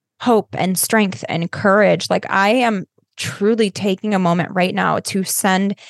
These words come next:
every single person who is listening to this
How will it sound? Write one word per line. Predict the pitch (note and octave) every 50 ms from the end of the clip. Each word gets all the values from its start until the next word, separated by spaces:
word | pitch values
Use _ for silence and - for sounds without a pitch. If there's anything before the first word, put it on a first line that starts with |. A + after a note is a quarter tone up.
| - - - - -
every | G#3 G#3+ G#3 G#3 A#3 B3 B3 A#3
single | - - - - G#3+ G#3 G#3+ G#3 F#3+ F3+
person | - - - - - - G#3+ G3+ G#3 - - G3+ G3 G3
who | F3+ F3+
is | F3 F3 F3 -
listening | F#3 F3+ - - G3+ F3 F3+ F#3+
to | - F#3+
this | G3+ F3 D#3+ E3 - -